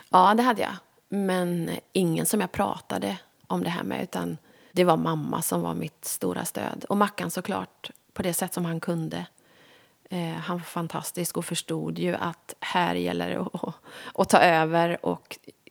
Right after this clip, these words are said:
sköta allt det praktiska. Så han, han var ju fantastisk under den tiden och lät mig sova på nätterna och, och skötte allt.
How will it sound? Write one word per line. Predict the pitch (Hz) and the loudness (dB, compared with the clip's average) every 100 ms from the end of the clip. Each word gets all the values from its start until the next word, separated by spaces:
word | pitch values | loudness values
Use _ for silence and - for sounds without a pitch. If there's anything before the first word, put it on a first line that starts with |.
| _ - | _ -8
sköta | - 175 160 - 185 | 2 4 4 2 2
allt | 175 - | 2 -2
det | 170 | -4
praktiska. | 170 - - - - | -4 -6 -8 -6 -6
Så | - | -4
han, | 170 180 175 - | -4 -2 -4 -4
han | 180 185 | -4 -4
var | |
ju | 175 | -4
fantastisk | - 165 - - - - 170 180 | -4 -8 -8 -12 -10 -8 -8 -6
under | 180 | -6
den | 170 151 | -6 -6
tiden | 180 - 180 | -8 -8 -6
och | 175 165 - _ - _ _ - | -6 -8 -12 _ -20 _ _ -2
lät | 180 | 0
mig | 170 | 2
sova | 165 180 170 165 160 | 2 2 4 4 2
på | 170 | 2
nätterna | 165 165 _ - 175 - - | 0 -2 _ -8 -6 -4 -4
och, | - - | -4 -4
och | - - 175 - | -4 -4 -8 -12
skötte | - 185 - - | -2 -2 -2 -2
allt. | - - 175 - _ - | 0 0 -2 -8 _ -20